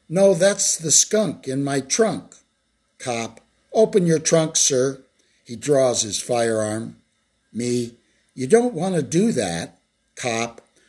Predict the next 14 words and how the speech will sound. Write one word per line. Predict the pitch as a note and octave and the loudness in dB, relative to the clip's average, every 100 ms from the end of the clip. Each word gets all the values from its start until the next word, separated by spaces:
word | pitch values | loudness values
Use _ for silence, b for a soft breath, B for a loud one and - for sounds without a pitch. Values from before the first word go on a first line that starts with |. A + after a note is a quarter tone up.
| b | b
"I'm | A#2+ A2 | -12 0
telling | - G#3+ A#3+ F3+ | 4 4 4 2
you | B2 A2+ | 0 -2
what | A2+ C#3 D#3+ - | 0 0 0 -4
to | C#3+ | -8
do. | A2 E3+ F#3 G#2 A2+ | 0 4 4 2 -4
Open | C#3+ E3 G#3 F#3 | -2 0 -2 -2
your | E3 D#3 | -2 -2
trunk, | - - G#3+ G#3+ - _ _ _ | -4 -2 -2 -4 -10 _ _ _
punk." | - C#3+ C3+ C#3 - - _ _ _ _ _ _ _ _ _ _ - | -4 -2 -2 -4 -8 -20 _ _ _ _ _ _ _ _ _ _ -12
I | G#2+ | -6
push | - E3 - | 0 2 0
the | C#3 | -2
button | A2+ D#3+ D#3 F3 E3+ | -2 -2 -2 -8 -8